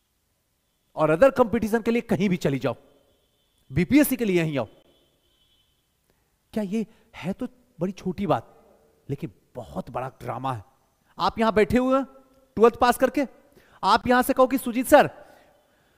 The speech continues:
मैं एसएससी भी तैयारी करूंगा, बैंकिंग भी करूंगा, रेलवे भी तैयारी करूंगा, तो मैं क्या करूंगा? भाई नमस्ते,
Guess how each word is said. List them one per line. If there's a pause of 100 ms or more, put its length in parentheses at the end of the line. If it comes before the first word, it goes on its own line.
(180)
मैं
एसएससी
भी
तैयारी
करूंगा,
बैंकिंग
भी
करूंगा,
रेलवे
भी
तैयारी
करूंगा,
तो
मैं
क्या
करूंगा?
भाई
नमस्ते,